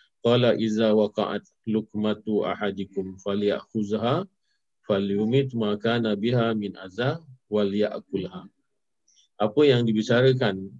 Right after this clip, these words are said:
oleh Jabir ibnu Abdullah, meriwayatkan hadis daripada Rasulullah, Rasulullah berkata, "Iza waqa'at."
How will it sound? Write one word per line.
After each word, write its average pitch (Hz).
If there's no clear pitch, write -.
oleh 104
Jabir 107
ibnu 104
Abdullah, 95
meriwayatkan 107
hadis 110
daripada 104
Rasulullah, 107
Rasulullah 107
berkata, 101
"Iza 113
waqa'at." 92